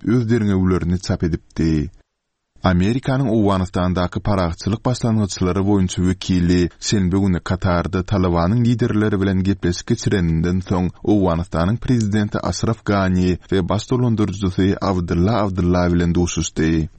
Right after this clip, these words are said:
Amerikada dogulun asly Owganystanyň şeýlede Amerikanyň Owganastandaky ilçisi bolan Zalmay Khalilzad Talibany paraxçylyk gepleşiklerine çekmek boýunça diplomatik missiýasynyň çäginde dört ýurdun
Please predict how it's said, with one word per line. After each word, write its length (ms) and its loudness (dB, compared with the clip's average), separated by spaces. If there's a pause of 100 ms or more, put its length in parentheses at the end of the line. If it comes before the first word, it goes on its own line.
(120)
Amerikada 600 0
dogulun 320 0
asly 320 -2
Owganystanyň 880 0 (100)
şeýlede 320 0 (100)
Amerikanyň 580 0
Owganastandaky 1080 0
ilçisi 360 -2
bolan 400 2
Zalmay 420 0
Khalilzad 680 0 (120)
Talibany 500 0
paraxçylyk 640 -2
gepleşiklerine 720 -2
çekmek 420 -4 (100)
boýunça 520 2 (180)
diplomatik 680 -2
missiýasynyň 600 0
çäginde 800 0 (200)
dört 280 2
ýurdun 320 0